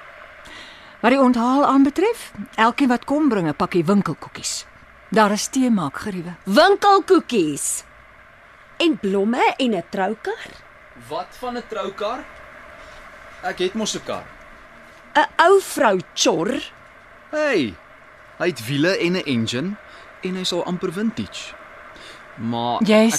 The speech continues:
Speaker 3: sal
Speaker 1: nie breakfast nie, ek het geweet. Hier is toebroodjies.
Speaker 2: Wel, jy en jou bruid kan dit onder 'n boom eet. Ag, nou ja, ek gee oor. Ma, dis 'n dapper ding wat ma doen.
Speaker 3: Ma is 'n dapper vrou.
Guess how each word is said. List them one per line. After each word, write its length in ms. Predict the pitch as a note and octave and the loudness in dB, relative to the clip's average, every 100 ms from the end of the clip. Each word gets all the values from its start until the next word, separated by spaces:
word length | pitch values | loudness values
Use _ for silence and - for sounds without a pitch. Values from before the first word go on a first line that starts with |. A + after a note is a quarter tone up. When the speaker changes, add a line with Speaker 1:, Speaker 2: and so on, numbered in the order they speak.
| A#3+ | 4
Speaker 3:
sal 80 | B3 | 4
Speaker 1:
nie 120 | B3+ | 4
breakfast 640 | G3 A#3 A3+ - C4 - | 2 0 0 -4 -6 0
nie, 180 | B3+ B3+ | 2 2
ek 120 | F#3+ | 0
het 140 | E3+ - | -6 -8
geweet. 460 | E3+ C3+ A2+ F#2 - | -10 -10 -12 -12 -10
Hier 160 | F3 E3 | -6 -6
is 120 | D3+ | -6
toebroodjies. 760 | - D#3+ D3+ C#3+ - D#3 - - - - - - - - - | -6 -6 -6 -8 -8 -10 -12 -18 -20 -20 -20 -20 -20 -20 -12
Speaker 2:
Wel, 100 | F#3+ | -8
jy 140 | E3+ | -2
en 60 | A3+ | -2
jou 120 | C4+ | -2
bruid 380 | F3 E3 A3 - | -2 0 0 0
kan 140 | A3+ | -2
dit 320 | F#3 F3 - - - - | -4 -6 -10 -16 -18 -12
onder 220 | - B3+ A3 | -6 -4 -6
'n 120 | - | -6
boom 300 | F3+ A3+ C4 - | -2 0 0 -2
eet. 400 | C#3 - - - - - - - - - - - - - - - - - - - - - - | -8 -8 -14 -18 -20 -20 -20 -20 -20 -20 -20 -20 -20 -20 -20 -20 -20 -20 -20 -20 -20 -14 -4
Ag, 180 | E4+ - | -2 0
nou 120 | E4+ D4 | 2 2
ja, 340 | B3+ B3 B3 - - - | 0 0 -2 -6 -12 -10
ek 120 | A#3+ | -10
gee 200 | - A#3+ | -8 -6
oor. 240 | - F#3+ F#3 - - - - - - - - - - | -2 -4 -4 -10 -18 -20 -20 -20 -20 -20 -20 -14 -4
Ma, 380 | G#3+ G#3+ C4 D#4 - - - - - - - - | 0 0 0 -6 -16 -20 -20 -20 -20 -20 -14 -6
dis 180 | G3+ | -4
'n 80 | G#3 | -2
dapper 340 | C#3+ D#3+ E3 D3+ | -2 -2 -4 -6
ding 160 | C#3+ | -6
wat 160 | C#3 - | -6 -8
ma 160 | A1+ - | -10 -10
doen. 280 | - D#3+ E3 - - - - - | -12 -12 -14 -20 -20 -20 -14 -6
Speaker 3:
Ma 320 | A#2 B2+ C3+ | -2 0 -2
is 140 | D3 C3+ | -4 -6
'n 120 | A2 | -6
dapper 320 | G#2 F#2+ G#2+ | -6 -4 -6
vrou. 340 | - - F#2+ | -8 -10 -10